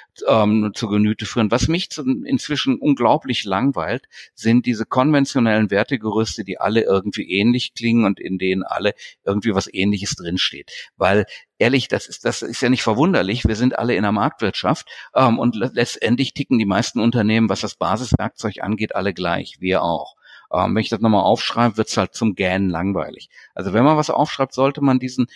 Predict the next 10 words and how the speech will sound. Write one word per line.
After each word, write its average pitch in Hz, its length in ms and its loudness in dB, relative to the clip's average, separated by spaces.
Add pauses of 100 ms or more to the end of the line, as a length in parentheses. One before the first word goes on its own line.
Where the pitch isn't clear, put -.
(240)
diesen 120 180 0
Punkt, 165 300 -2
der 90 140 2
einen 135 160 2
tatsächlich 131 540 -4 (520)
ausmacht, 135 680 2
anders 139 460 0
macht, 82 280 -4 (340)
ähm, 104 400 2
lokalisier-, 123 960 2